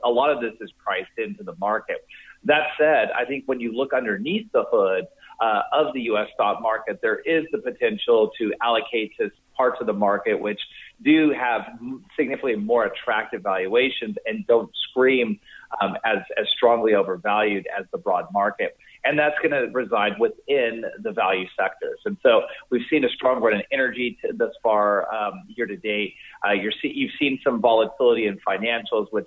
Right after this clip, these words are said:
I expect to, to do relatively well as the curve continues to steepen later this year. We're in a consolidation mode in rates. I'm sure we'll, we'll address that. But also when you look across just, uh, things like industrials,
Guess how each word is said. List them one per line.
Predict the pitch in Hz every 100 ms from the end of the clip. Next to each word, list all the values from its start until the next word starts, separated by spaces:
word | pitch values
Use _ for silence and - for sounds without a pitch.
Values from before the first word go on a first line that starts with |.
| -
I | 110
expect | 95 - 120 110 -
to, | 101 - _ _
to | 113
do | 123 117
relatively | 110 107 104 107 101
well | 92 107 104
as | 101
the | -
curve | - 110 104
continues | - 104 107 95
to | - - -
steepen | 131 - 107
later | 98 95
this | 90 -
year. | 98
We're | 95
in | 104
a |
consolidation | 95 101 - 104 98 95 95 98
mode | 92 90
in | 85
rates. | 104 98 -
I'm | 101 -
sure | 98
we'll, | 90 87 104
we'll | 98
address | 87 110 107
that. | 98 82 - - - - -
But | 156 127
also | - 175 214 180 139
when | 120 120
you | 120
look | 120 120
across | 120 - 113 110 - _ - -
just, | 139 135 131
uh, | 117 -
things | 135 131
like | 127 -
industrials, | 135 120 127 131 - 117 104